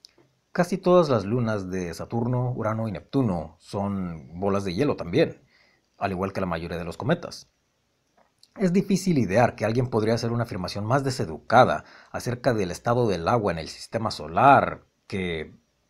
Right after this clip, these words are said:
los científicos desesperadamente buscan agua en otros planetas. Sin embargo, la búsqueda es fútil. Pero nunca subestimen la estupidez e ignorancia de los creacionistas. Y este planeta,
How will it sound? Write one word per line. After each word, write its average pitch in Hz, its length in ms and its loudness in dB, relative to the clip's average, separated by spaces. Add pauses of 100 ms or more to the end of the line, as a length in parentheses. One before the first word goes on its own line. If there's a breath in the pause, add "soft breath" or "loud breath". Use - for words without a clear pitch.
(560)
los 147 140 0
científicos 180 420 0
desesperadamente 147 720 0
buscan 131 320 -2
agua 127 180 0
en 120 60 -2
otros 120 240 -6
planetas. - 760 -4 (420)
Sin 247 160 0
embargo, 220 380 6
la 185 80 4
búsqueda 156 400 0
es 120 100 -4
fútil. 117 540 -6 (2500)
Pero 95 180 -2
nunca 151 280 0
subestimen 143 500 0
la 107 60 0
estupidez 104 480 -4
e 143 40 -2
ignorancia 117 440 0
de 85 80 -2
los 80 100 -6
creacionistas. 95 720 -8 (1900)
Y 156 140 0
este 170 180 0
planeta, 170 720 -2